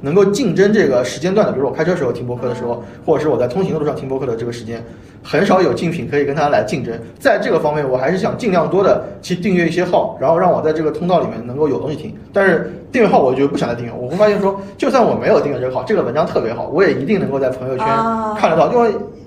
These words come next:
Speaker 1: 如果一个特别
Speaker 2: 转发率很高。
Speaker 1: 对，是的，就是你很难，或者说已经不会担心说我会因为这个东西错过什么，就很难担-，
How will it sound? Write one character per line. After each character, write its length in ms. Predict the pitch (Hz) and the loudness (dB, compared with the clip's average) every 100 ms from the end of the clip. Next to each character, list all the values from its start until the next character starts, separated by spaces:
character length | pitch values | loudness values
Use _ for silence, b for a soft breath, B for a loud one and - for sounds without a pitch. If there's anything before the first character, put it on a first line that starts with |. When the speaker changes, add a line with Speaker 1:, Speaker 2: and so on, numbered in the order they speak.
| - - 185 | -20 -14 -2
Speaker 1:
如 120 | 208 | 0
果 100 | 190 | 2
一 80 | 175 | 4
个 200 | 190 185 | 2 2
特 260 | - 175 | 0 0
别 360 | 143 139 151 156 | 2 0 2 0
Speaker 2:
转 180 | 202 196 | -2 -2
发 120 | 247 | -4
率 60 | 247 | -4
很 180 | 180 | -8
高。 180 | 170 175 - - | -10 -12 -14 0
Speaker 1:
对， 240 | 208 156 - | 2 2 0
是 100 | 175 | -4
的， 160 | - | -6
就 100 | - | -2
是 60 | 185 | 0
你 100 | 151 | -2
很 180 | - 131 | -6 -6
难， 340 | 107 123 170 196 B B B - | -4 -4 -4 -6 B B B 0
或 80 | - | 2
者 60 | 180 | 4
说 80 | |
已 60 | 196 | 2
经 200 | - 202 | 0 -2
不 60 | 202 | 0
会 140 | 247 | 2
担 200 | 202 226 | 4 2
心 180 | 233 226 | 2 2
说 200 | 226 226 | 4 4
我 140 | - | 2
会 140 | 196 190 | 0 0
因 200 | 208 226 | 0 0
为 120 | 208 | 0
这 140 | 233 | 0
个 60 | 175 | -2
东 100 | 196 | -2
西 60 | |
错 200 | 170 - | -4 -4
过 100 | - | -4
什 80 | - | -4
么， 60 | - | -2
就 120 | 196 | -4
很 140 | - | -4
难 120 | 120 | -8
担-， 120 | 147 | -4